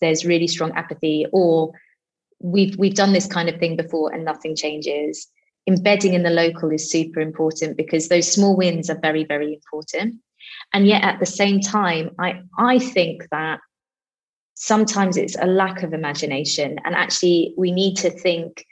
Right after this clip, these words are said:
we need to think really big. And often spaces to imagine is in the spaces of the privilege, right? It's only certain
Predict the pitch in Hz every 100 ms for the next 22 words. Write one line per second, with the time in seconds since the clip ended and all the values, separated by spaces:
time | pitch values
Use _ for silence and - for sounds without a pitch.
0 | - _ _ 180 185 196 196 196 - 165
1 | - 170 151 147 - 175 170 180 190 180
2 | 170 160 156 156 - _ - 160 _ 190
3 | 170 143 - - _ 180 175 208 208 -
4 | 185 - 185 180 180 175 - - _ -
5 | 214 185 175 170 - 165 156 165 160 165
6 | 156 - 165 160 156 160 180 - 180 156
7 | 147 - 143 147 160 - 180 175 165 -
8 | 185 180 180 175 170